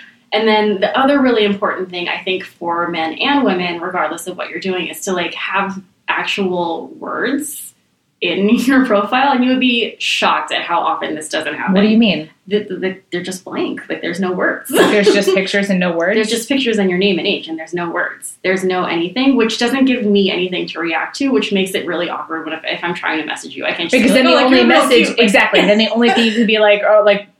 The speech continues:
Speaker 2: like, maybe you're attractive enough to sleep with." <laughs>
Speaker 1: Right, which, like, is implied, and I just <laughs> don't feel like that needs to be said.
Speaker 2: Right, you have to give me something else to work off
Speaker 1: Yeah.
Speaker 2: of.
Speaker 1: Mm-hmm.
Speaker 2: So, how do you decide which,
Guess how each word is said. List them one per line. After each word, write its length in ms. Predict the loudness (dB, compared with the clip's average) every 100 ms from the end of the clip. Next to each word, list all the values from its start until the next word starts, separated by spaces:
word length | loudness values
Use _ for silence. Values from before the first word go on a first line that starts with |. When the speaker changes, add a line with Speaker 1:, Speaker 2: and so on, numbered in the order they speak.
| -2
Speaker 2:
like, 180 | 0 2
maybe 280 | 4 4 4
you're 220 | 4 2
attractive 340 | 4 2 2 2
enough 180 | 2 2
to 60 |
sleep 200 | 2 2
with." 340 | 2 -2 0 2
<laughs> 0 |
Speaker 1:
Right, 340 | 4 4 4 2
which, 300 | 2 2 2
like, 220 | 2 2
is 140 | 2
implied, 600 | 4 4 4 2 2 0 -2
and 120 | -2
I 100 | 0
just 280 | 2 2 4
<laughs> 20 |
don't 180 | 4 4
feel 140 | 2 4
like 100 | 2 2
that 100 | 2
needs 220 | 0 0
to 80 | -4
be 120 | -4
said. 500 | -4 -6 -8 -10 0
Speaker 2:
Right, 120 | 4 6
you 60 |
have 80 | 6
to 60 | 4
give 100 | 4
me 80 | 4
something 260 | 4 2
else 220 | 0 -2
to 60 | -2
work 180 | -4 -2
off 80 | 0
Speaker 1:
Yeah. 300 | 0 -2 -6
Speaker 2:
of. 100 | -4
Speaker 1:
Mm-hmm. 440 | 4 4 4 0 -4 -14 -14 -14 -6
Speaker 2:
So, 480 | 2 4 6 4 2 -4 -12 _
how 300 | -6 0 2
do 80 | 2 0
you 200 | 2 2
decide 840 | 0 2 2 2 0 0 -2 -6 -10 _ _ _ _ -2
which, 360 | 2 2 0